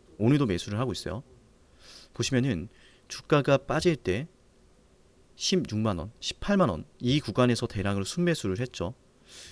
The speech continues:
그리고 반대로 주가가 올라갈 때 본전에서 나오는 이런 흐름들이 조금씩은 있는데 물량 조절을 하는 거예요. 맞나요, 여러분? 담아주고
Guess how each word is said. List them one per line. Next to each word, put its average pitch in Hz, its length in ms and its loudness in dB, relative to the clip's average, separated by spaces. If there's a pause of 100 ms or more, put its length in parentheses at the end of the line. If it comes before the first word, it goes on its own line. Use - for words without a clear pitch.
(120)
그리고 156 260 4
반대로 156 440 6
주가가 143 360 0
올라갈 98 280 2
때 - 120 -6
본전에서 143 580 4
나오는 98 360 0
이런 101 260 -2
흐름들이 113 480 -4 (100)
조금씩은 127 760 4
있는데 82 400 -4 (440)
물량 131 460 4
조절을 98 320 -2
하는 139 180 -4
거예요. 80 140 -6 (720)
맞나요, 101 180 2
여러분? 98 260 -2 (500)
담아주고 131 680 2